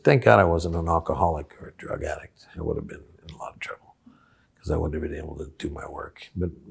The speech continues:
I was lucky. I just never got into it. I wasn't good enough to do drugs. <laughs> You know, you gotta be really good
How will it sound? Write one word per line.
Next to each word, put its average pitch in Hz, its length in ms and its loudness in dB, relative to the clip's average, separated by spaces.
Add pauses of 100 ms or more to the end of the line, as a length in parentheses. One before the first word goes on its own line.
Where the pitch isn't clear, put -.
I 127 60 -14
was 120 240 -6
lucky. 104 320 4
I 98 60 0
just 101 240 -4
never 101 200 -2
got 95 200 4
into 98 200 0
it. 95 40 6
I - 20 8
wasn't 127 320 8
good 117 160 8
enough 95 380 -4 (360)
to - 100 -2
do 82 180 0
drugs. - 640 0
<laughs> - 40 -20 (760)
You - 280 6
know, 123 60 10
you - 160 8
gotta 82 220 10
be 110 120 6
really 110 300 10
good 101 480 8